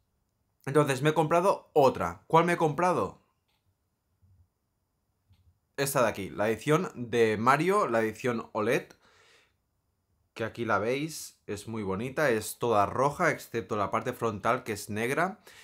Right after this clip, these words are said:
Existe otra versión del modelo L C D que es completamente rojo, o sea, más que esto, creo que el frontal también es rojo, que bueno, es L C D. Ya os dije en el vídeo que el oled es una maravilla, no iba a comprarme una L C D.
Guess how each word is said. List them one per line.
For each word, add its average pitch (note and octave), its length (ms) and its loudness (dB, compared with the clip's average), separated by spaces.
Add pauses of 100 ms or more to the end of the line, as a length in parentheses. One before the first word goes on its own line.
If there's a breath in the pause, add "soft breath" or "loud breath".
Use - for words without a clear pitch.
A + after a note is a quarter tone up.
Existe C#3 340 -4
otra C#3+ 160 2
versión C3 460 -2
del B2+ 120 0
modelo A2+ 400 0
L G#2+ 160 -4
C G2+ 140 -10
D A#2+ 180 -4
que G#2+ 140 -6
es - 420 -12
completamente A2+ 680 -4
rojo, A#2 240 -2
o A#2+ 60 -2
sea, G2+ 180 -4
más C3 240 -4
que G#2+ 160 -6
esto, B2 240 -8
creo A#2+ 120 -6
que C3 60 -6
el A#2+ 80 -6
frontal G#2+ 380 -6
también G#2 260 -6
es F2 160 -8
rojo, A2+ 480 -6 (520 loud breath)
que C3+ 140 0
bueno, A2+ 340 2 (120)
es B2+ 160 -2
L B2+ 160 2
C G#2+ 160 -6
D. F#2+ 260 -6 (120)
Ya B2 180 2
os B2 140 2
dije A#2+ 180 -6
en G#2+ 60 -6
el G#2+ 120 -4
vídeo C#3+ 320 -6
que B2+ 300 -4
el A2+ 120 -4
oled A#2+ 320 -2 (160)
es D3+ 420 -6
una C3 260 -2
maravilla, G2+ 600 -2
no G2 240 -6
iba A2+ 160 0
a G#2 40 0
comprarme A2 480 -4
una G#2 520 -2
L G2+ 200 -4
C G#2+ 140 -10
D. C#3+ 300 -4